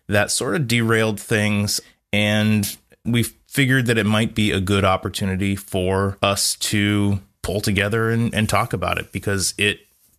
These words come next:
in a lot of ways, uh, does affect the fatherhood conversation and the parenting conversation. Um, so what I'm, uh, referring to is, uh, we are recording right now on a Sunday evening, and just a few days ago on,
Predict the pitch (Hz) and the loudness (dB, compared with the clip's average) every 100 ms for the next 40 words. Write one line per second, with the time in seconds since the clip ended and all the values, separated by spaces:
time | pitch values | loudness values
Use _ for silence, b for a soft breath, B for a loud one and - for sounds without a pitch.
0 | 113 107 104 95 98 113 95 98 98 107 | -2 -2 0 0 0 0 0 0 0 0
1 | - - 101 104 117 123 110 101 98 90 | -4 -2 -2 0 2 2 0 -2 -2 -2
2 | - - 101 - 101 101 101 101 98 90 | -6 -6 -6 0 0 2 0 0 -2 -6
3 | - - - 95 90 - 95 - 95 90 | -14 -8 -4 -2 -2 0 0 -2 -2 -2
4 | 92 - 113 104 98 98 98 98 95 92 | -2 0 2 2 0 0 0 0 -2 -2
5 | 101 - 98 - 95 101 - b b b | -2 -2 -2 -2 -4 -6 -8 b b b
6 | b - 110 101 98 117 104 110 127 117 | b 0 2 2 0 0 2 0 0 0
7 | 117 - - 98 98 104 - 156 135 110 | -2 -4 -2 0 0 -2 0 2 2 0
8 | 117 113 117 B B _ - 110 107 107 | 0 0 -2 B B _ -2 2 2 2
9 | 107 101 - 98 101 95 120 120 117 110 | 2 0 0 2 2 2 2 2 2 0
10 | 92 107 - 123 123 113 113 107 107 107 | 0 -2 0 2 2 2 2 2 2 2
11 | 95 90 - - 127 127 127 127 - 110 | 2 0 0 0 2 4 4 2 0 0
12 | 104 104 98 101 101 B B _ 104 104 | 2 4 4 2 -2 B B _ 0 2
13 | 104 104 101 95 113 - - 120 110 104 | 2 4 2 2 0 -2 0 2 4 2
14 | 101 104 104 101 - 95 95 92 | 2 2 2 2 0 0 2 0